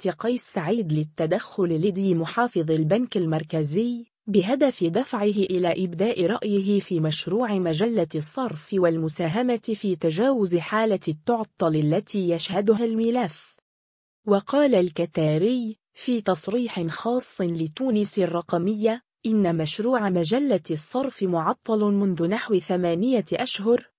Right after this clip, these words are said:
مرجع ذلك إلى ما وصفه بغياب تفاعل محافظ البنك المركزي مع البرلمان وعدم إبلاغ اللجنة بملاحظاته بشأن المشروع. انتقادات لغياب التواصل مع البرلمان".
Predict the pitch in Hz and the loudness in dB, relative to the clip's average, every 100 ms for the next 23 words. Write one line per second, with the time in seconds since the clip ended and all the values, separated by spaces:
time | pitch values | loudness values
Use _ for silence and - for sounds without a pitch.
0 | - 208 294 269 208 175 170 196 262 220 | -2 2 2 0 0 0 2 2 2 0
1 | - 185 180 170 165 175 170 156 151 269 | -2 -2 0 0 2 2 2 0 0 -4
2 | - 214 202 202 170 160 170 214 233 185 | -2 0 2 2 2 0 0 0 0 -2
3 | 156 156 233 240 170 165 175 160 - 262 | -2 -2 0 0 2 2 2 0 -2 -2
4 | - 160 160 156 202 254 - 170 156 156 | 0 0 2 2 2 0 -2 0 0 -2
5 | 170 160 233 220 214 202 185 175 156 160 | -4 -2 -2 0 0 0 0 0 0 0
6 | 160 160 226 226 202 175 156 170 226 196 | 0 0 2 2 2 2 0 -2 0 0
7 | 165 156 143 160 214 185 180 156 208 220 | 0 -2 0 0 0 0 0 2 2 0
8 | 202 202 180 175 170 165 151 151 170 165 | -2 -2 0 2 2 2 0 0 -4 -2
9 | 220 240 214 214 196 170 269 233 220 208 | -2 0 -2 0 0 -2 -2 -2 0 2
10 | 202 196 - 240 220 156 - _ _ _ | 0 0 -2 -2 -2 -2 -10 _ _ _
11 | _ _ _ 220 220 208 214 - 165 185 | _ _ _ 0 0 0 -2 2 2 2
12 | 302 - 196 175 170 170 185 233 214 160 | 0 0 0 2 0 0 0 0 0 -2
13 | 151 175 196 254 - 226 208 202 196 196 | -2 0 2 0 0 0 2 2 2 2
14 | 185 190 185 196 214 240 151 135 | 2 0 2 0 2 0 -2 -2